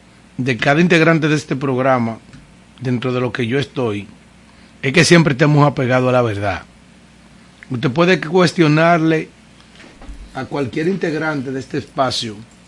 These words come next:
cualquier posición, pero examine quién está del lado de la verdad, o si se está hablando la verdad. Porque si algo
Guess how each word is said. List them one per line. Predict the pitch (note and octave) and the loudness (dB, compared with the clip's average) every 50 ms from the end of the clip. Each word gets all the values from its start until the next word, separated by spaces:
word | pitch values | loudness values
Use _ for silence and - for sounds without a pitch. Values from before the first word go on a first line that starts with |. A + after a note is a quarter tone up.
| - - - - - - - - _ - - - - - - - - - - | -20 -20 -20 -20 -20 -20 -20 -20 _ -20 -20 -20 -20 -20 -20 -20 -20 -20 -12
cualquier | - - C3+ C3 A#2 A2+ D3 C#3+ C3 | -6 -4 -2 -2 -2 0 -2 -2 0
posición, | D3 D#3+ C#3+ - C3+ A2+ - - A#2 A#2 A2+ A2+ A2 G#2+ G#2+ - - - - - - - - - - - - - - - - | 0 0 0 0 0 0 0 0 0 -2 -2 -2 -4 -6 -8 -12 -18 -20 -20 -20 -20 -20 -20 -20 -20 -20 -20 -20 -20 -14 -8
pero | - B2+ C3 | -4 -2 0
examine | C3+ - - - D3+ C3 C3+ D3 E3+ F3 D#3 C#3 B2+ A#2+ G#2+ - - - - - - - - - - - - - - - - - - - - - - - - - | 0 2 2 4 4 4 6 6 6 6 4 4 2 -2 -4 -10 -18 -20 -20 -20 -20 -20 -20 -20 -20 -20 -20 -20 -20 -20 -20 -20 -20 -20 -20 -20 -20 -20 -14 -6
quién | - - D3 D#3+ E3 | 0 4 6 8 8
está | D#3+ C#3+ - D3+ C#3+ | 6 6 6 6 6
del | C#3 C3 B2+ | 6 8 6
lado | C3 C3 C3 C3 B2+ | 6 6 6 6 4
de | B2+ B2 | 4 4
la | B2 B2 | 4 4
verdad, | A#2+ A#2 A2 G#2+ G#2 G#2+ G#2+ G#2 G2 - - - - - - - - - | 2 2 0 -2 -2 -2 -4 -4 -6 -10 -18 -20 -20 -20 -20 -20 -14 -6
o | - A2+ | -4 -2
si | A2 B2 | 0 0
se | G#2+ A2 | 0 -2
está | A#2+ A2 C3 B2+ C3 | -2 0 2 2 4
hablando | C3+ C3 C3 C3+ C3 B2+ B2+ | 4 2 2 0 0 2 2
la | B2+ B2 | 2 2
verdad. | A#2+ A2 G#2 G#2+ G#2+ G#2 G#2 G#2+ - - - - - - - - - - - - - - - - - - | 0 0 -2 -4 -4 -6 -6 -10 -16 -20 -20 -20 -20 -20 -20 -20 -20 -20 -20 -20 -20 -20 -20 -20 -20 -12
Porque | - - C3+ B2 A2+ - C3 | -6 -4 -4 -2 0 0 0
si | - - C3+ C3 C3 | 2 2 4 6 6
algo | C3+ D3 D#3+ E3 E3 F#3 F3 D#3+ C#3 C3 | 6 6 6 6 6 6 6 6 4 0